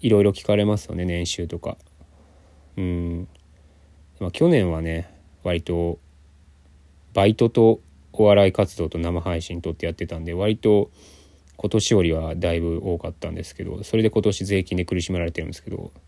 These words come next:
休業中で。うん。いや、去年の確定申告の紙を念のため、念の念のため持って行ってたら、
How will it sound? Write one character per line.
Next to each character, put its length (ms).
休 180
業 160
中 200
で。 200
う 60
ん。 460
い 40
や、 120
去 160
年 220
の 120
確 240
定 140
申 240
告 200
の 120
紙 340
を 260
念 200
の 100
た 160
め、 340
念 180
の 100
念 160
の 100
た 100
め 80
持 120
っ 20
て 160
行 80
っ 0
て 100
た 120
ら、 300